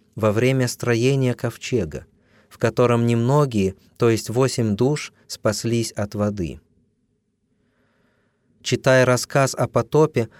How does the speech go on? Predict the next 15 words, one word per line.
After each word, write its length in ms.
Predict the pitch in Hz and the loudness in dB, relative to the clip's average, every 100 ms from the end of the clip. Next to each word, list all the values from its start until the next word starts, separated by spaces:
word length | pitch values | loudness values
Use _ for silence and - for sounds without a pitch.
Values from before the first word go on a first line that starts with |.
| _ | _
многие 400 | 120 135 139 135 | 0 0 2 0
задаются 600 | 127 131 135 139 143 - | 0 0 2 2 0 -2
вопросом, 680 | 135 131 147 135 101 90 85 - _ _ | -2 -2 0 0 0 -4 -6 -10 _ _
как 280 | - 156 - | -2 0 0
могло 380 | 131 120 123 107 | 0 2 2 2
случиться, 800 | - 107 - 165 170 - 85 - _ | 0 -4 0 0 0 -4 -8 -8 _
что 220 | - - | -4 -2
Бог 280 | 113 143 135 | 2 0 0
создал 480 | - 143 127 113 104 | 0 0 2 2 2
людей, 540 | 101 107 120 151 170 - _ _ | 2 0 2 2 0 -4 _ _
а 100 | 107 | -4
потом 360 | 110 - 123 | -2 0 0
раскаялся 840 | 120 110 - - 156 139 90 - 90 | 2 0 -2 0 2 2 0 -4 -4
в 40 | |
этом 400 | 87 78 78 78 | -4 -6 -10 -12